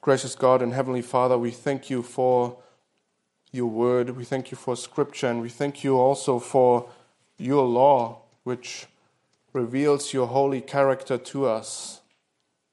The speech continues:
And we thank you that we can have communion and fellowship with you, Holy God, through your Son, Jesus Christ. You truly did free us from our spiritual bondage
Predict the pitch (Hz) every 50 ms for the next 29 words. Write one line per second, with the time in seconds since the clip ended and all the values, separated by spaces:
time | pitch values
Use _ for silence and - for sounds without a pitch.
0 | _ - 143 127 123 123 123 - 165 165 175 165 - 156 139 131 127 120 127 131
1 | 127 123 - - 139 131 123 131 131 127 127 - - - 127 120 127 127 143 165
2 | 175 180 165 143 131 117 117 117 107 - - - 160 170 170 165 - - 143 131
3 | 151 - 135 127 - - - - 151 151 143 139 139 139 139 135 123 - 127 123
4 | 123 123 123 - - - 139 131 127 127 127 - - - 135 123 127 123 120 123
5 | 120 117 123 120 - - - - 120 110 107 107 - - - - - - _ _
6 | _ _ _ _ _ _ _ _ _ _ _ _ _ _ 139 135 135 - - -
7 | 156 156 156 151 143 135 127 120 - - _ _ _ _ _ - 139 143 139 139
8 | - - - - 151 147 143 147 131 120 117 113 - - - - - 139 127 127
9 | 127 123 123 120 - - - - 147 139 135 - - 143 123 123 120 120 127 123
10 | 120 120 110 - - - - - - -